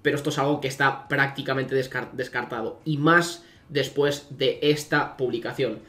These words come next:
Publicación la cual se hizo aproximadamente hace, hace nada, porque es uno de diciembre, estamos a día cinco, pero realmente lo interesante está justo debajo, con la pregunta que hace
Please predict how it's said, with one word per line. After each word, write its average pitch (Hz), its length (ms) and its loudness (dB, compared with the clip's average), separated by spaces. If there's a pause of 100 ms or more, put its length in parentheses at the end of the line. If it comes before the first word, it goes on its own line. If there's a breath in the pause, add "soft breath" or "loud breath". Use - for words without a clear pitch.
(200 loud breath)
Publicación 151 520 6
la 151 100 6
cual 190 300 8
se 156 160 4
hizo 147 440 4
aproximadamente 139 760 0
hace, 131 580 0
hace 165 180 0
nada, 233 220 2
porque 120 200 -2
es 135 100 -8
uno 147 100 2
de 147 80 4
diciembre, 156 420 4
estamos 135 320 0
a 135 80 0
día 131 300 -2
cinco, 202 420 -4 (320 loud breath)
pero 240 220 8
realmente 185 460 6
lo 180 60 6
interesante 147 760 2
está 147 400 0
justo 147 600 -2
debajo, 139 440 0
con 139 140 -2
la 139 100 0
pregunta 175 400 0
que 165 60 4
hace 165 340 2